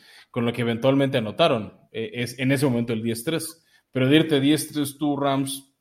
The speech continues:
y llevarte el partido con más calma y mandarle el balón hasta el fondo a los forty-niners que le está costando mover el balón. O sea, esos errores creo que le pueden salir muy caro a los Rams.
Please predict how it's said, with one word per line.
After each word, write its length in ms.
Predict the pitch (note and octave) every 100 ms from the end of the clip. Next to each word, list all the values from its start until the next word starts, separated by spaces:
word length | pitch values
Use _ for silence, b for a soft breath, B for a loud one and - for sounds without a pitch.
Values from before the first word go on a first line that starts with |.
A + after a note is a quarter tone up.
| -
y 120 | C3
llevarte 360 | B2 A#2+ C3 C3+
el 100 | B2+
partido 380 | A2 G#2 C3+ B2
con 200 | A2 G#2+
más 180 | A#2+
calma 480 | - A#2+ A#2 B2 C#3 b b b
y 80 | D#3
mandarle 400 | C#3 B2 C#3 D3+
el 80 | C3+
balón 320 | A#2+ C3+ C#3+
hasta 160 | C3 A2
el 80 |
fondo 280 | - C3+ C3+
a 40 | B2
los 180 | A2
forty-niners 540 | - C3 B2+ B2+ B2+ -
que 100 | A2
le 60 |
está 200 | A2 C3
costando 360 | B2+ A2+ B2+ B2+
mover 220 | A2 B2
el 40 | A#2
balón. 480 | G2+ A#2 F#3 F#3+ - _ _ _ _
O 100 | -
sea, 180 | A2+ B2
esos 260 | C3 F3 D3
errores 720 | A#2+ B2+ D3+ D3+ - - _ _ _
creo 480 | - B2+ C3+ D#3 E3
que 140 | E3 A#2+
le 140 | G#2+
pueden 200 | - C#3
salir 240 | C3+ A#2+
muy 160 | B2 B2
caro 160 | B2 A2+
a 40 |
los 120 | G2+
Rams. 420 | G2 G2 - -